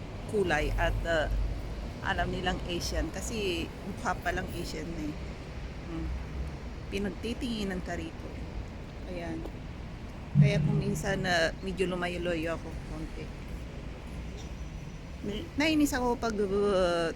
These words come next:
tinitingnan ako. Hindi ko alam kung ano iniisip nila. Ako ba'y pangit or maganda or sexy or what? Kapal, no? Kaya lumayo-layo na lang ako. Hindi ko alam kung ano.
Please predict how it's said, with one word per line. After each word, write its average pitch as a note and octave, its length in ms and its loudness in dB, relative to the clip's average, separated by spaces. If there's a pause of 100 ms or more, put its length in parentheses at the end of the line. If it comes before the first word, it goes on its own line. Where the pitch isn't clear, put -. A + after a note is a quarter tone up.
(140)
tinitingnan F3+ 560 0
ako. F3 240 -2
Hindi F#3 160 -2
ko G3 160 0
alam F#3+ 160 0
kung F#3 240 -4
ano F3 80 -4
iniisip E3 720 -4
nila. D3+ 320 -2 (720)
Ako F#3 160 -4
ba'y F3+ 160 0
pangit F#3 560 0
or E3 80 -2
maganda E3+ 640 2
or E3+ 160 -2
sexy F#3 400 -8 (160)
or F3+ 80 -2 (160)
what? E3 240 2 (960)
Kapal, G3 320 6
no? E3 240 0 (400)
Kaya G#3+ 400 4
lumayo-layo C4+ 640 4
na G3 80 4
lang F3+ 240 6
ako. D3+ 320 -4 (1800)
Hindi G#3+ 160 -2
ko - 80 6
alam G#3 240 6
kung F#3 160 2
ano. F#3+ 320 2